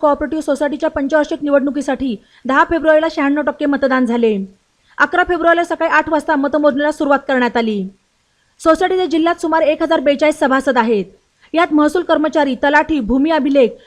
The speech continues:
दुय्यम निबंधक कार्यालयातील कर्मचारी यांचा समावेश आहे. दोन हजार चोवीस ते एकोणतीस या पंचवार्षिक कालावधीसाठी मतदान प्रक्रिया पार पडली. एखादा पॅनल विरुद्ध समृद्धी पॅनलमध्ये ही लढत होती. यामध्ये समृद्धी विकास पॅनलचा एक हाती विजय झाला.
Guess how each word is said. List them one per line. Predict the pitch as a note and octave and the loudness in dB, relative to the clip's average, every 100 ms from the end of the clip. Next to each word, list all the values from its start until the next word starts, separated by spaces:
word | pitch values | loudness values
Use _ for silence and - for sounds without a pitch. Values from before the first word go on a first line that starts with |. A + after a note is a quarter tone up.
| _ | _
दुय्यम | C4 D4 F4+ | 0 2 2
निबंधक | E4+ D#4+ D#4 E4 | 0 0 0 0
कार्यालयातील | D4 D4+ D4 | 0 0 -2
कर्मचारी | D4 C#4+ C#4+ D4 C#4+ | -2 -2 0 0 0
यांचा | B3+ C4 D4 | -2 -2 -2
समावेश | D4 C4+ B3+ B3+ | 0 2 4 2
आहे. | A#3 A3+ G3+ F#3+ - _ _ _ _ _ _ | 0 -2 -4 -6 -14 _ _ _ _ _ _
दोन | C4 E4 | 0 2
हजार | F4 F#4 | 2 0
चोवीस | F4+ D#4 F4 - | 0 0 0 -2
ते | |
एकोणतीस | D#4+ D#4+ D#4+ E4+ | -2 -2 -4 -2
या | E4 | -2
पंचवार्षिक | D#4+ D4 D#4+ D#4 | -2 0 -2 -2
कालावधीसाठी | E4+ D4 C#4+ C#4+ D4 C#4 D4 A3 _ - | -2 2 2 0 -2 -4 -4 -6 _ -6
मतदान | D4 E4+ D#4 | -4 -2 -2
प्रक्रिया | D4+ C#4 D4 | -2 -2 -2
पार | C#4+ C#4+ | 0 0
पडली. | B3+ B3+ A#3 A3+ G3 F#3+ - _ _ _ - | 0 -2 -2 -2 -4 -8 -12 _ _ _ -4
एखादा | D4 F4+ F4+ | -2 0 0
पॅनल | F4+ D#4+ E4+ | 0 0 0
विरुद्ध | D#4 D#4+ E4+ | -2 -4 -2
समृद्धी | E4 C#4 C4+ | -2 -2 -2
पॅनलमध्ये | E4+ D#4 D4 D4 D4+ | -2 0 0 0 0
ही | D4+ | 2
लढत | C4 B3+ B3+ | 2 4 2
होती. | B3+ A#3+ G3 F#3+ _ _ _ _ _ - | 0 -2 -4 -10 _ _ _ _ _ -4
यामध्ये | D#4+ F4 F#4 | 0 0 0
समृद्धी | F4 D4+ F4+ F#4 | 0 0 0 -2
विकास | E4+ E4+ | 0 -2
पॅनलचा | E4+ D#4 D#4 E4 | -2 -2 -2 0
एक | D4+ D4+ | 0 0
हाती | C4 C#4+ | -4 -2
विजय | C4+ C4 | 0 0
झाला. | B3 A#3+ G#3+ | 2 2 2